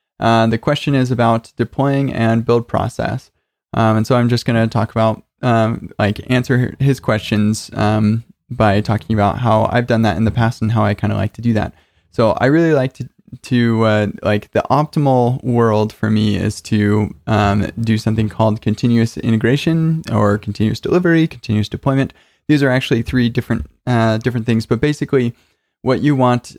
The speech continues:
uh, or w-, like, a really good situation to have is your master branch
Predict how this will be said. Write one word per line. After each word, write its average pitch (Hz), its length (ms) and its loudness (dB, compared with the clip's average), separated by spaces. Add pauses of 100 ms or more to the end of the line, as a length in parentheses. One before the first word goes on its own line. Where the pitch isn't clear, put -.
uh, 117 240 2
or 113 160 2
w-, - 160 -6
like, 107 300 -2
a 117 60 -2
really 139 260 2
good 120 360 0
situation 113 460 -4
to 113 80 0
have 107 300 0
is 104 180 -6 (260)
your 113 120 2
master 131 320 0
branch 123 440 -2